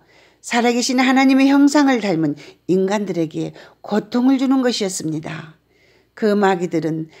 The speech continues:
사람들의 몸을 찢은 후 여기저기에 숨기고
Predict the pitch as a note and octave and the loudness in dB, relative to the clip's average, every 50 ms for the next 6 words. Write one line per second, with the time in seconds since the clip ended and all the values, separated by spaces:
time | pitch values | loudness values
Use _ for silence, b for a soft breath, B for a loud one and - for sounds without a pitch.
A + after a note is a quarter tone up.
0 | b b - - - B3 A#3+ A#3+ A#3 A3+ A#3 A#3+ A#3+ A#3 A3+ A#3 A#3 B3 B3+ A3+ | b b -14 -6 -4 0 0 2 2 4 4 4 4 4 4 4 4 2 0 -2
1 | - - - C#4 C#4+ A3+ D#4 D4 A#3+ F3+ D3 D3+ D#3+ D#3+ D#3 b b b b b | -4 -6 -6 -4 -2 2 2 2 2 2 0 -2 -6 -8 -12 b b b b b
2 | - - F#3 G3 F#3+ F3+ F#3 F#3 G3 F3+ E3 D3+ D#3 C#3+ G2+ - - - - - | -6 -2 0 0 0 0 0 0 0 0 0 0 -2 -4 -4 -6 -10 -10 -8 -4
3 | B3+ C4 B3+ B3 - - - C#3 D#3 D#3 D#3+ | -4 -4 -4 -6 -10 -12 -16 -16 -16 -18 -20